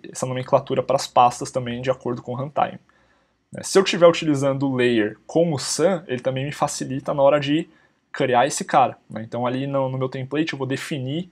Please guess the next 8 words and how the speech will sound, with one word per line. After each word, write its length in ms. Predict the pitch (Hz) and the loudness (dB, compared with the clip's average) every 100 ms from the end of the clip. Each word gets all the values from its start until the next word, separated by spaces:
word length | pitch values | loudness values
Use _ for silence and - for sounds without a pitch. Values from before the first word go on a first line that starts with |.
| _ | _
um 140 | 139 | -6
layer, 340 | 131 127 165 - _ _ _ _ _ | 0 0 -2 -6 _ _ _ _ _
né? 80 | 131 | 2
Eu 80 | 131 | 2
falo 260 | - 135 135 | 4 0 0
onde 200 | 147 - | -4 0
tá 160 | 135 | 4
o, 260 | 127 117 | 4 2